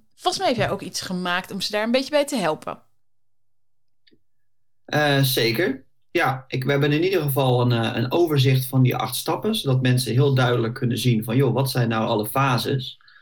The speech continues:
Speaker 2: En dat is ook belangrijk, hè? Want sommige mensen zeggen, "Joh, ik weet al lang wat mijn ideale werkleven is, maar ik zou juist wat weer willen inzoomen op,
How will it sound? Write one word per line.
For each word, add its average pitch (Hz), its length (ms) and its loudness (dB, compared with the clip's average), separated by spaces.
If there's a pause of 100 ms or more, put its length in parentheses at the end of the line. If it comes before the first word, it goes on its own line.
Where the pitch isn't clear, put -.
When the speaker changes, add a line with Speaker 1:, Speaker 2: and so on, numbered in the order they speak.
(320)
Speaker 2:
En 113 100 -4
dat 127 120 4
is 127 80 4
ook 151 100 2
belangrijk, 139 520 2
hè? 147 120 -2
Want 139 140 -2
sommige 127 300 2
mensen - 300 -4
zeggen, 110 240 -4
"Joh, 120 200 2
ik - 80 -8
weet 107 180 0
al 110 120 0
lang 123 280 4
wat - 140 -2
mijn 110 220 0
ideale 104 400 -2
werkleven 117 600 -2
is, 131 320 -4 (360)
maar - 120 -4
ik 113 80 -2
zou 113 200 0
juist 113 240 0
wat 113 140 -2
weer 120 240 2
willen 123 240 0
inzoomen 127 720 4
op, 123 220 -2